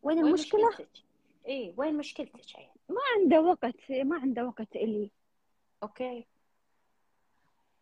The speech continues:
Speaker 2: هل هو جاهز حق علاقة وياك؟
Speaker 1: كزواج؟ م-، ما أظن.
Speaker 2: حتى
Speaker 1: زواج.
Speaker 2: زواج، حتى أنت تقولين أنت ما تبين زواج
Speaker 1: هو
Speaker 2: بعد.
Speaker 1: بعلاقة،
Speaker 2: إيه.
Speaker 1: هو إحنا بعلاقة يعني.
Speaker 2: أوكي، فهل هو عنده حتى وقت حق علاقة؟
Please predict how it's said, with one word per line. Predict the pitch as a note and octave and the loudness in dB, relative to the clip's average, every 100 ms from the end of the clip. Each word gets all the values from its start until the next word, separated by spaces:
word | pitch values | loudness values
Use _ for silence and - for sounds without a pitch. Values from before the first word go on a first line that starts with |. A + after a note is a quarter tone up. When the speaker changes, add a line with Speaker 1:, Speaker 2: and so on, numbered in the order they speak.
| _ _ _ _ | _ _ _ _
Speaker 2:
هل | A3+ B3 | 4 4
هو | A#3+ | 4
جاهز | A3 G#3+ A3+ G#3+ | 2 0 -2 -6
حق | G#3+ | -8
علاقة | - G3+ G3 G3 | -6 -6 -6 -8
وياك؟ | G#3 G3 G3+ A#3+ C4 A#3+ - _ _ _ _ _ _ _ _ _ _ _ - A#3+ A#3 - | -10 -8 -8 -8 -8 -12 -20 _ _ _ _ _ _ _ _ _ _ _ -14 -10 -8 -2
Speaker 1:
كزواج؟ | B3+ A#3+ A3 B3 C#4 D4+ B3 - | 0 2 2 4 6 6 2 -4
م-، | B3 B3+ B3+ - - | -2 0 -2 -6 -2
ما | C#4 D4+ C#4 B3+ | 2 4 4 2
أظن. | B3 B3+ B3 A3+ - | 2 0 0 0 2
Speaker 2:
حتى | G4+ | 6
Speaker 1:
زواج. | D#4+ | 10
Speaker 2:
زواج، | E4 F4+ F#4 C4+ | 10 10 8 2
حتى | - A3+ C4 C#4+ | -4 -8 -4 -4
أنت | A#3+ | -2
تقولين | C4 A3 D4+ | -4 0 -2
أنت | C#4 | 0
ما | C#4+ D#4+ | -4 -6
تبين | F#4 F4+ | -6 -6
زواج | C#4+ C4+ E4 D#4+ D4 | -4 -4 -4 0 6
Speaker 1:
هو | |
Speaker 2:
بعد. | A#4 | 6
Speaker 1:
بعلاقة، | C4+ C4 G4 C5 F#4 | 8 8 8 8 6
Speaker 2:
إيه. | F4+ G#4+ | 4 4
Speaker 1:
هو | G#4 | 2
إحنا | F4+ E4+ | 2 2
بعلاقة | B3 C#4+ E4 C4+ | 4 2 2 0
يعني. | G#3+ G3 G#3+ G3+ _ _ | -2 -4 -10 -16 _ _
Speaker 2:
أوكي، | A#3+ B3+ F4 D4+ - - | -6 -4 -6 -6 -8 -10
فهل | G3+ A3+ D4 | -4 0 0
هو | D4+ | 0
عنده | B3+ C#4+ | -4 -6
حتى | - C4+ | -6 -6
وقت | A#3+ B3+ - | -4 -4 -6
حق | B3+ - | -14 -12
علاقة؟ | G3 G#3+ A#3 C4 E4+ | -6 -4 -4 -6 -12